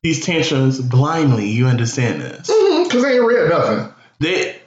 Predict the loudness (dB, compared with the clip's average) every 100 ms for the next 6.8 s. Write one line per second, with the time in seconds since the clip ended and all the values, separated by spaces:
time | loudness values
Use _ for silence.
0 | -2 0 2 2 2 2 2 0 -2 -2
1 | -2 -2 -4 -2 0 0 -2 -2 0 0
2 | 2 2 0 0 -2 -2 0 0 0 0
3 | -2 0 2 2 -2 -6 -18 -20 -20 _
4 | -4 -2 0 -2 -4 -4 -2 -2 -2 0
5 | 0 2 2 2 2 2 2 0 0 0
6 | 2 2 2 2 0 -2 -8